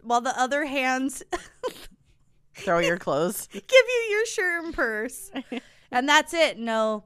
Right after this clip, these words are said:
Speaker 1: your doctor will call you, or have a nice day, or great tits. You're left to walk <laughs> solemnly to the car, your elasticless tube sock titties blowing in the breeze.
Speaker 2: <laughs>
Speaker 1: And while my interaction yesterday was limited and honestly pretty unpleasant because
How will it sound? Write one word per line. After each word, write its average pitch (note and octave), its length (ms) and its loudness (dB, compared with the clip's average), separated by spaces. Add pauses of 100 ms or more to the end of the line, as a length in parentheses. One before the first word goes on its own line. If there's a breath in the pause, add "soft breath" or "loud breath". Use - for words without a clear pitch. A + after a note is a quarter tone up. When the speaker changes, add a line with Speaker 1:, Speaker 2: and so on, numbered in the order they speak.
(140)
Speaker 1:
your F#3 100 -8
doctor G#3 340 -4
will C#4 120 -4
call D#4+ 240 2
you, F3 260 -6
or E3+ 260 -10
have G#3 280 -2
a C4 40 -6
nice B3+ 320 -4
day, C4 320 0
or F3 240 -4
great D#4+ 280 -2
tits. - 460 -14 (600 soft breath)
You're D#4 180 -2
left F4 300 4
to G4 100 2
walk D4+ 340 4
<laughs> - 20 -12
solemnly D4+ 640 2
to D4 140 -6
the B3+ 120 -4
car, G3 400 -2
your G3 180 -4
elasticless B3+ 840 -2
tube B3+ 280 -6
sock C4+ 320 2
titties G#3+ 420 -8
blowing G#3+ 360 -2
in G#3 140 -6
the G#3 80 -6
breeze. F3 520 -2
Speaker 2:
<laughs> - 40 -4 (480 soft breath)
Speaker 1:
And B3+ 120 4
while C#4+ 180 4
my D4 180 0
interaction D4+ 540 -2
yesterday B3+ 400 0
was G#3+ 320 0
limited F3+ 600 -6 (160)
and G#3+ 160 -6
honestly A#3+ 500 -6
pretty A3 320 -10
unpleasant A3+ 540 -6
because G#3 260 -10